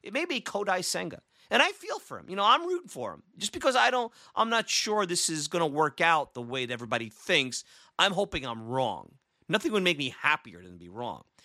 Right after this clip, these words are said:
I really think if you wanna know what, what to expect, you know, a lot of people are saying, you know, "Hey, uh, you know, this is a guy that can be, you know, an ace." You know, he could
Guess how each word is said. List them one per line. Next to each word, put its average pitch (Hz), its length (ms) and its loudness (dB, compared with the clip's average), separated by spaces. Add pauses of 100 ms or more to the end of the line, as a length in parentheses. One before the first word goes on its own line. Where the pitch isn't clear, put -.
(360)
I 190 100 4
really 233 340 -6
think 208 260 -8
if 165 100 -10
you 170 120 -10
wanna 165 260 0
know 139 240 -2
what, 127 260 -6 (100)
what 117 180 -12
to 107 100 -10
expect, - 680 -4 (300)
you 127 80 -12
know, 135 60 -4
a - 20 -4
lot 170 240 4
of 185 80 -4
people 160 300 -12
are 139 60 -4
saying, 135 440 -4
you 123 80 -6
know, 113 120 -6
"Hey, 120 580 -4 (360)
uh, 101 220 -10
you 127 100 -8
know, 123 60 -6
this 143 220 -4
is 131 100 -6
a 127 60 -6
guy 120 320 0
that 110 180 -6
can 110 160 -10
be, 104 500 -10
you 104 120 -12
know, 101 100 -10
an 104 80 -10
ace." - 640 -4 (340)
You - 60 -18
know, 123 40 -10
he 120 60 -6
could 120 220 -10